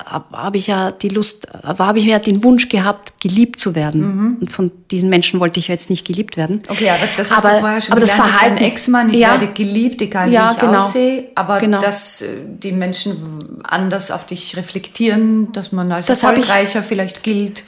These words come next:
Speaker 1: Ja, aber das war eigentlich eine Enttäuschung, weil die gleichen Menschen, die ich vorher
Speaker 2: Mhm.
Speaker 1: im beruflich,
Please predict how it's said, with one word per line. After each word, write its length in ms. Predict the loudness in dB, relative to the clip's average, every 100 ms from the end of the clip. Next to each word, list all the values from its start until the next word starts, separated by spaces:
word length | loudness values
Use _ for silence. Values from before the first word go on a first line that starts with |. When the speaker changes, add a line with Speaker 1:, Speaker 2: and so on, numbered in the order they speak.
| -4
Speaker 1:
Ja, 280 | 2 4
aber 120 | 4 2
das 260 | 0 0
war 220 | 0 0
eigentlich 420 | 0 0 0 0 0
eine 240 | -2 -2
Enttäuschung, 800 | -6 -8 -12 -6 -4 -4 -2 0
weil 120 | 0
die 160 | -2 -6
gleichen 640 | -4 -2 0 -2 0 0
Menschen, 480 | 2 0 -2 0 -2
die 60 | -2
ich 120 | -6
vorher 420 | -2 -2 0 0
Speaker 2:
Mhm. 320 | 0 2 0
Speaker 1:
im 520 | 0 -4 -4 -4 -6 -6
beruflich, 640 | -6 -6 -6 -6 -6 -10